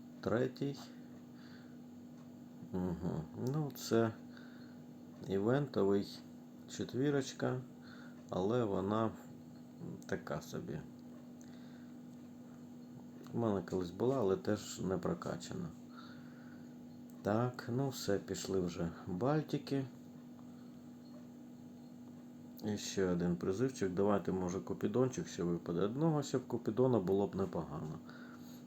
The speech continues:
Він, в принципі, гарний герой. Так. Азар. Гема немає.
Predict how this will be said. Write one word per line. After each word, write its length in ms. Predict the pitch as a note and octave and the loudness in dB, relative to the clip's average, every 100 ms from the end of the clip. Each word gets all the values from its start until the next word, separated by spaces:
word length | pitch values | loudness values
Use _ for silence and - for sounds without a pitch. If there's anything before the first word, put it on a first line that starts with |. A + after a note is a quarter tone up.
| - - | -10 -4
Він, 180 | F2+ G#2+ | 2 2
в 40 | F#2+ | 2
принципі, 720 | F2+ G2 F2 G2+ E2+ G2 F2+ F2 - - - - F#2+ | 2 2 2 -2 2 4 4 0 -8 -14 -14 -8 0
гарний 340 | F#2 - D#2 | 2 2 -2
герой. 300 | F2+ D#2+ D#2 | 0 0 0
Так. 420 | - D2+ D2 - - - - - - - - - - - - - - | 0 -2 -2 -8 -12 -14 -14 -14 -12 -12 -12 -12 -12 -14 -14 -8 4
Азар. 560 | A2+ A#2+ F2 F#2+ D#2+ - - - - - - - | 4 4 2 4 4 2 -8 -10 -12 -12 -12 -8
Гема 560 | F2 F#2+ A2+ B2+ C3 B2+ | -2 2 4 4 4 4
немає. 640 | G#2 G#2 G2 F#2+ F2+ F2 | 2 2 0 -2 -2 -4